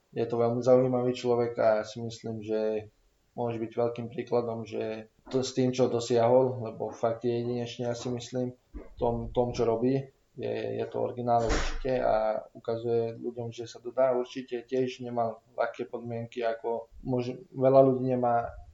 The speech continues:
na to podmienky, aby, aby niečo robil alebo, alebo aby niečo dosiahol, ale nakoľko sa, pokiaľ sa budeme vyhovárať, ani sa nám tie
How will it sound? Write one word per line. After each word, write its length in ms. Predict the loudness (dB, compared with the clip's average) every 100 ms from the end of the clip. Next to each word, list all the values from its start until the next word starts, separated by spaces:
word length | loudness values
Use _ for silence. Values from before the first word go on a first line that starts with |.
| -8
na 80 | -8
to 80 | -4
podmienky, 480 | -4 -2 -4 -4 -2
aby, 400 | -2 -2 -4 -4
aby 160 | -4 -4
niečo 400 | -6 -6 -2 0
robil 320 | 2 0 0
alebo, 720 | -2 -4 -2 -2 0 -2 -6 _
alebo 400 | 0 2 4 4
aby 240 | 4 0
niečo 160 | 0 0
dosiahol, 560 | 2 4 6 8 8 8
ale 100 | 6
nakoľko 520 | 4 0 4 4 4 2
sa, 160 | 4 2 0 -16 _ _
pokiaľ 300 | -4 4 6
sa 80 | 6
budeme 320 | 6 4 4
vyhovárať, 640 | 6 8 10 12 12 10 6
ani 160 | 0
sa 160 | 0 0
nám 320 | 0 -2 -2
tie 320 | 2 4 2